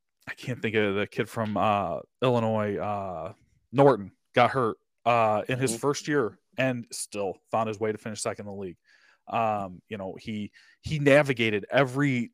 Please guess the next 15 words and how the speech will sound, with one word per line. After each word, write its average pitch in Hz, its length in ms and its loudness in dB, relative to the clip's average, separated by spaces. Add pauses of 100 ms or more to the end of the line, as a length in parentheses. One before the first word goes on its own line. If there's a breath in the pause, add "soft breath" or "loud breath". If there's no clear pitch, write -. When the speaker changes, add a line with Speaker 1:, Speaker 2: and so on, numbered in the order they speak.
Speaker 1:
tough - 500 2
pothole 117 480 2 (160)
that 117 120 0
he's 123 240 -6
seen 131 220 -6
so 113 180 -2
far 110 220 -2
at 98 80 -6
Drake. 127 220 -2
And 113 100 -4
this 156 120 0
is 185 80 2
a 190 40 6
new 202 160 2
one. 117 260 -2